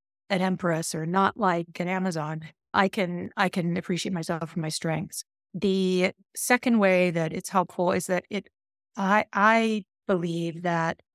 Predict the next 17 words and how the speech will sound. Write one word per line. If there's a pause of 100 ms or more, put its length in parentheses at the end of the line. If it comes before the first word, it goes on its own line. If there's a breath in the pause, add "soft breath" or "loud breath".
(160)
although
we
all
have
a
home
archetype, (100)
we,
we
contain
multitudes
as
women.
We,
we
are
shapeshifters.